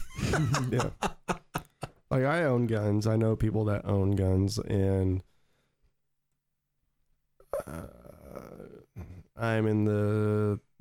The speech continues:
Speaker 2: the view of guns don't kill people. People with guns kill people.
Speaker 1: Yes, that's true. I would agree
Speaker 2: And
Speaker 1: with that.
Speaker 2: regulating guns is not gonna make the guns go away,
Speaker 1: No.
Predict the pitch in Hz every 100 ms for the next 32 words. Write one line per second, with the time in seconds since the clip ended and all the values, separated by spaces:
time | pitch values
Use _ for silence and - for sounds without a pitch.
0 | - - - 110 101 110 120 131 107 110
1 | 107 104 110 110 - 110 110 - 123 117
2 | 107 - 98 92 95 90 - - - -
3 | - 98 - - - 113 - - 160 92
4 | _ _ _ _ 101 117 127 131 123 113
5 | 87 - _ - 110 127 143 151 147 143
6 | 135 113 110 117 123 123 113 104 104 98
7 | 104 98 92 107 101 90 92 101 104 131
8 | 98 95 98